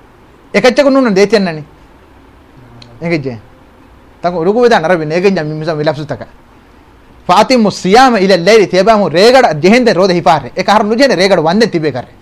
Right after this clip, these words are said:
හම බංගි ගොමක දු කොල්ලනියන්. රේගඩ බයෙන් හරු නගන්ත. මිසාලක එම් මිනිට්ස් නගන් හී දෙ මිනිට්ස් හරු නගන් හී නුන ගාන. හම උතුරෝද වීල්ලාන. ඒ කීවෙගේ.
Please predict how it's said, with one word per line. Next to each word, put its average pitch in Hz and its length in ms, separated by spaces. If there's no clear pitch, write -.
හම 214 140
බංගි 208 260
ගොමක 233 300
දු 208 120
කොල්ලනියන්. 180 420
රේගඩ 220 260
බයෙන් 214 240
හරු 220 160
නගන්ත. 185 340
මිසාලක 175 280
එම් 180 120
මිනිට්ස් 196 340
නගන් 180 240
හී 180 120
දෙ 160 120
මිනිට්ස් 185 200
හරු 175 120
නගන් 170 220
හී 160 120
නුන 185 180
ගාන. 269 200
හම 208 140
උතුරෝද 269 360
වීල්ලාන. 185 340
ඒ 202 100
කීවෙගේ. 202 480